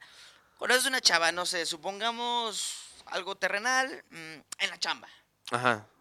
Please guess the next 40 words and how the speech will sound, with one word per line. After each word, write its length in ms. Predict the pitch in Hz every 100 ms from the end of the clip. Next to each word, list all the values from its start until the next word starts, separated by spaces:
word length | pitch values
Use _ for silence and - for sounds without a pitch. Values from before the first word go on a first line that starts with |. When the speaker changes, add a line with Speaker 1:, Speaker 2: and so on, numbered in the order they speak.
| -
Speaker 1:
Te 80 |
gusta 320 | 143 143 - 143
esa 180 | 143
chava, 360 | - 165 160 156
muy 300 | 147 147 139
cabrón, 480 | - 123 175 233 220 - -
Speaker 2:
Sí. 120 | 92
Speaker 1:
porque 240 | 160 -
hay 100 | 156
chavas 320 | 165 202 220 -
que 140 | 156
desde 220 | 131 123
que 100 | -
la 120 | 127
ves 240 | 135 170 160
dices, 600 | 131 120 95 90 - _ _
Speaker 2:
Esa, 320 | - 107 123 87
Speaker 1:
"Guau, 100 | 82
Speaker 2:
sí, 240 | 98 95 92
ajá. 300 | 90 95 - _ _ 110
Speaker 1:
me 80 |
encantaría, 920 | 123 120 127 120 131 147 151 160 170 - _ -
este, 420 | 110 - - 104
salir 300 | 107 117 123
con 160 | 143
ella 180 | 127 123
Speaker 2:
Sí, 240 | 127 131 127
sí, 80 |
Speaker 1:
a 40 | 117
Speaker 2:
sí, 100 | 110
Speaker 1:
cenar". 160 | 107 92
Speaker 2:
sí. 40 | - - - -
Speaker 1:
Charlas 420 | 120 123 143 139
con 180 | 151 147
ella 160 | 143
en 40 | 147
el 100 | 147
trabajo, 680 | 156 160 170 160 - 165 90
Speaker 2:
Ajá. 280 | 92 95 87
Speaker 1:
este, 580 | 90 107 - 110 98 98